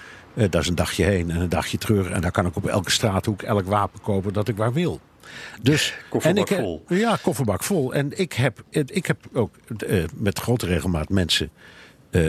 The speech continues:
Speaker 1: ontmoet die, eh, vuurwapens, eh, bezitten. En dan ook zeggen, "Ja, dat doe ik om, eh, mijn huis en haard te kunnen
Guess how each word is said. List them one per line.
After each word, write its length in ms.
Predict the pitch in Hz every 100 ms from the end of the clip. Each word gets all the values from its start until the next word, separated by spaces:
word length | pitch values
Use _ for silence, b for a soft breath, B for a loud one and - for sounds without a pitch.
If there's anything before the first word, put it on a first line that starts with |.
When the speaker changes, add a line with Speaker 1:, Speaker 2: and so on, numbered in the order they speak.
| -
Speaker 1:
ontmoet 480 | 107 160 220 -
die, 420 | 123 120 101 107 104
eh, 80 | 92
vuurwapens, 1000 | - - 220 214 131 92 92 80 - - _ -
eh, 100 | - - 76 - 53 -
bezitten. 540 | - - 190 120 104 156 B B B B
En 300 | 139 117 110
dan 220 | 98 95
ook 140 | 76 -
zeggen, 260 | 82 -
"Ja, 200 | 101 - -
dat 160 | 73 -
doe 200 | - 78
ik 160 | 71 -
om, 260 | 76 71
eh, 180 | 76 80
mijn 400 | 78 80 80 78
huis 320 | 69 82 87
en 60 | 78
haard 320 | 73 101 104
te 120 | - -
kunnen 360 | 92 76 71